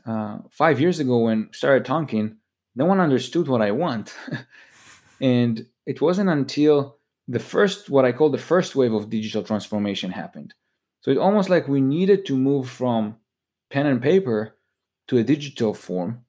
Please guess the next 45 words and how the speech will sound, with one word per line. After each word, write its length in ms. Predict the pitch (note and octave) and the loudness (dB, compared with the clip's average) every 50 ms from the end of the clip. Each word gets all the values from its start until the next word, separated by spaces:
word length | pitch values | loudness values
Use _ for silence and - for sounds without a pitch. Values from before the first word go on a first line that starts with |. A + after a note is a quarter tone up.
| _ - | _ 2
of 240 | B2 B2 A2+ A2+ | 2 2 2 2
the 80 | A2 G#2+ | 0 -2
same 380 | G#2+ - - D#3 D#3 F3 D#3+ C3 | -2 -4 -4 -2 -2 0 0 0
exact 440 | A2 A2+ A2+ G#2+ G2 - - - | 0 0 -2 -4 -4 -4 -8 -6
work, 340 | B2+ C3 A2 E2+ - - - _ _ _ _ _ | -4 -2 -2 -2 -4 -10 -18 _ _ _ _ _
right? 300 | - F#2+ A2 A2+ A2+ A#2 - | -8 -6 -6 -6 -6 -6 -6
There's 240 | A#2 G#2+ G2+ G2 G#2+ - _ _ _ _ _ _ _ _ _ _ | -6 -6 -6 -8 -10 -14 _ _ _ _ _ _ _ _ _ _
a 80 | - G#2 | -8 -6
Word 320 | G2 G#2+ C3+ E3 D#3 B2+ | -2 2 2 2 4 2
document 480 | C3+ C3 B2+ B2 - A2 G#2+ G#2 G2 G#2 | 2 0 0 0 -2 -2 -2 -2 -4 -6
is 160 | G#2 F#2+ - | -6 -8 -6
just 260 | - D3 C#3 - - | -6 -6 -4 -4 -2
like 220 | C3+ B2 A2+ A2 - | -2 -2 -2 -2 -4
your 80 | G2 | -6
paper. 440 | F#2+ - - - - - - - - | -8 -8 -8 -10 -10 -10 -12 -14 -12
There's, 240 | - G#2 G2+ G2+ - - _ | -8 -8 -8 -8 -10 -14 _
it's 220 | - A#2+ A2+ - F#3+ | -10 -10 -8 -8 -8
exactly 520 | - - - - - D#3 D#3+ C#3 C3 A2+ | -10 -10 -12 -6 0 0 2 2 2 -2
the 140 | F#2 F2+ F#2 | -4 -6 -8
same. 400 | - - C3 B2+ B2 A#2+ B2 - _ _ _ _ _ _ _ _ | -8 -4 -4 -2 -2 -4 -4 -8 _ _ _ _ _ _ _ _
It's 140 | A#2+ G#2+ A2+ | -6 -4 -2
just 200 | A#2 G#2+ - - | -2 -4 -4 -6
digital, 280 | A#2 A2+ G2 - C#2 | -8 -8 -6 -8 -8
right? 340 | B1+ C#2+ F#2 G2+ A2 A2 - _ _ _ - _ _ | -6 -4 -4 -4 -4 -6 -10 _ _ _ -20 _ _
So 380 | - - A#2+ A#2 A2 - - - _ _ _ _ _ | 0 2 4 4 4 2 -2 -10 _ _ _ _ _
you 160 | C#3+ C#3 B2+ | 0 0 2
had 240 | - D#3+ F3+ G3 - | 2 2 0 0 0
to 60 | G3+ | 0
get 220 | D#3 F3 E3+ - - | 2 2 2 2 2
to 80 | D#3 | 0
a 40 | C3+ | 0
place 320 | - - B2+ C#3 C3 B2 B2 | 0 2 2 2 2 2 0
where, 100 | A#2 A2 | -2 -4
first 320 | - - D3 D#3 D3 - | -2 0 0 0 2 0
of 160 | D3 B2 A2+ | -2 -2 0
all, 160 | A#2 A2+ A2 | 0 0 0
things 320 | G#2+ - - A2+ A2+ G#2+ A2 - | 0 -2 -2 -2 -2 -2 -4 -6
are 380 | - G#2+ G#2 G2 G2 G2 - _ _ _ _ _ _ _ _ _ _ _ - | -4 -2 -2 -2 -2 -4 -8 _ _ _ _ _ _ _ _ _ _ _ -6
digital. 540 | A#2+ A#2 G#2+ G#2 F#2+ - E2+ B1+ - - - _ - | -4 -4 -4 -4 -6 -10 -12 -12 -12 -16 -20 _ -4
And 100 | A2+ A#2+ | 0 4
then 140 | D3 F3 F#3 | 4 6 6
you 120 | F#3+ E3 | 4 2
had 260 | C3+ D#3 D#3+ D3+ - | 2 0 -2 -2 -2
to 200 | - - D3+ C#3 | -2 2 4 4
also 540 | C#3 C#3 C3+ C3+ - C#3 C3+ C3 B2 B2+ - | 6 4 4 2 0 0 2 2 0 -2 -6